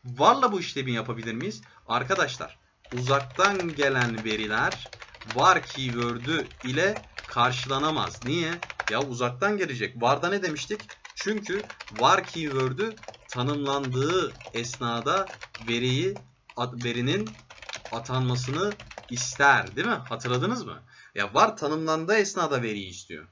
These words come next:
Dynamic bekler, sıkıntı yok. Veri geldiği zaman ben ona bürüneceğim runtime'da der. Anlaşıldı mı? Bu senaryoyu şimdilik çok kafanıza kazımanıza gerek yok. İleride ben bununla ilgili güzel bir senaryo, e, web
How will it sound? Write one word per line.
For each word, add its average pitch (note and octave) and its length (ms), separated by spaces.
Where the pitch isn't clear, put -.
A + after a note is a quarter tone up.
Dynamic F3 580
bekler, D#3 360
sıkıntı E3+ 420
yok. C#3 160
Veri C#3 200
geldiği E3+ 300
zaman D#3+ 200
ben D#3+ 140
ona E3 160
bürüneceğim D#3+ 440
runtime'da F#2+ 480
der. - 260
Anlaşıldı B2 400
mı? F3+ 180
Bu C3 420
senaryoyu F#3 580
şimdilik F#3+ 360
çok F#3+ 200
kafanıza F3+ 400
kazımanıza F3 480
gerek E3 320
yok. - 260
İleride A2 540
ben D#3 200
bununla D#3 220
ilgili A2+ 240
güzel E3+ 300
bir A2+ 60
senaryo, C#3+ 640
e, G#2+ 140
web E3+ 320